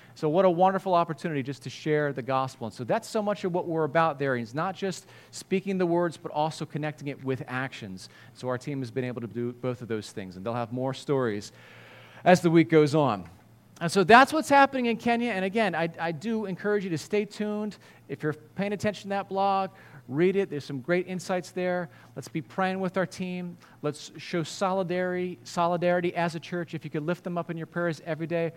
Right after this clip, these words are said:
we would greatly appreciate that. Now, I suspect as this is going on, there may be some of you right here in this congregation who are thinking about, "Ooh,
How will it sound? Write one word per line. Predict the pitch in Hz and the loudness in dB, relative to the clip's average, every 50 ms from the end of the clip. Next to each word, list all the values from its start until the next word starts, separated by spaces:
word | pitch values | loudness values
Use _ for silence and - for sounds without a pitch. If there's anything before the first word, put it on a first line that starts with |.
| - - - 156 - - | -12 -20 -20 -18 -8 -4
we | 147 151 | 0 0
would | 156 151 131 | 0 0 2
greatly | 151 156 160 156 151 147 143 143 131 - - - - - - - | 2 0 0 0 -2 -4 -4 -4 -6 -10 -16 -20 -20 -20 -14 -14
appreciate | - - - 160 156 - - 147 131 120 117 - | -12 -6 -2 -2 -2 -2 -2 -4 -4 -4 -4 -6
that. | 120 98 90 90 - - - - - _ _ - - - - - | -6 -6 -6 -8 -12 -18 -20 -20 -20 _ _ -20 -20 -20 -14 -6
Now, | 143 143 185 247 | 0 4 6 6
I | 294 294 | 6 4
suspect | - - 220 180 - - - 285 262 202 170 - - | 2 0 -4 -8 -6 0 4 6 6 6 4 0 -2
as | 156 147 127 | -4 -2 -2
this | 151 170 - - | -2 -4 -4 -4
is | 151 131 | -8 -6
going | - 151 139 135 127 127 131 | -2 -2 -2 -2 -2 -2 -2
on, | 135 123 107 90 85 85 - - - - - - - - - - - | -2 -2 -2 -4 -6 -10 -16 -20 -20 -20 -20 -20 -20 -20 -20 -8 0
there | 160 180 196 | 4 4 6
may | 214 233 262 320 349 359 359 359 339 | 6 6 8 8 8 8 8 6 6
be | 254 208 185 165 147 127 107 98 98 98 95 - - - - - - - - - - - _ _ | 8 8 8 8 8 4 2 -2 -6 -10 -12 -16 -20 -20 -20 -20 -20 -20 -20 -20 -20 -20 _ _
some | - - - - - 320 302 311 302 294 | -14 -10 -8 -4 0 2 2 2 4 2
of | 294 247 | 2 2
you | 247 254 262 262 | 2 2 2 2
right | 240 208 226 226 226 220 | 4 6 6 6 6 4
here | 185 - - 214 202 175 151 143 | 0 -4 -2 2 2 4 4 4
in | 143 139 | 2 2
this | 147 165 156 - | 0 -2 -2 -2
congregation | - 165 156 151 139 147 139 139 127 123 120 - - 98 78 71 - - - _ _ _ _ _ _ _ _ _ _ _ - _ _ - - | -4 -4 -4 -2 -4 -2 -2 -2 -2 -2 -4 -6 -10 -14 -14 -16 -20 -20 -20 _ _ _ _ _ _ _ _ _ _ _ -20 _ _ -16 -4
who | - 151 | 2 2
are | 165 | 2
thinking | 165 - - - 277 277 - 233 208 226 | 2 2 -2 -2 -2 -2 -2 -2 0 0
about, | 208 170 196 190 185 - - - | 2 2 2 2 2 0 -2 -4
"Ooh, | 208 214 196 160 123 95 87 | -2 0 0 0 0 -2 -6